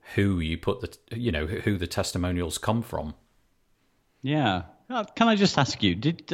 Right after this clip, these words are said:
Speaker 2: um, when you d-, got your testimonials in and put them on the site,
Speaker 1: Mm.
Speaker 2: when their name was mentioned, did you also link to the website that
Speaker 1: Yeah,
Speaker 2: you
Speaker 1: I
Speaker 2: built
Speaker 1: did.
Speaker 2: for them?
Speaker 1: Yeah, that's exactly what I did.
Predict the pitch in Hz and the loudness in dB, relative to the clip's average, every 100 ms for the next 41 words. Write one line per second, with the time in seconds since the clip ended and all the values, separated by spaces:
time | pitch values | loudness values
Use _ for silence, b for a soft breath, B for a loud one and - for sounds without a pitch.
0 | - 147 147 147 165 175 147 139 139 117 | 4 6 6 4 4 2 0 0 2 2
1 | 110 - 117 - 101 101 92 98 104 82 | 0 0 -2 0 2 4 2 2 2 2
2 | - - 98 98 95 110 101 101 104 107 | 0 0 2 2 2 2 2 0 -2 -4
3 | 92 - - 120 160 165 160 151 143 - | -4 -8 -8 4 8 10 12 12 10 8
4 | 131 131 127 135 110 92 98 92 - 98 | 6 10 10 8 6 2 -2 -4 -4 -4
5 | 117 131 131 131 - 113 117 113 - - | -2 0 2 2 2 4 6 4 2 -2
6 | - 107 95 92 101 90 - 76 80 - | 2 2 2 4 4 2 -4 -4 -6 -6
7 | 95 101 92 82 95 98 90 - - 98 | 0 2 4 4 4 2 2 -4 -2 2
8 | 95 87 90 - 82 104 - 90 78 85 | 4 4 0 -2 -4 -4 -4 -6 -4 -6
9 | 80 78 | -4 -6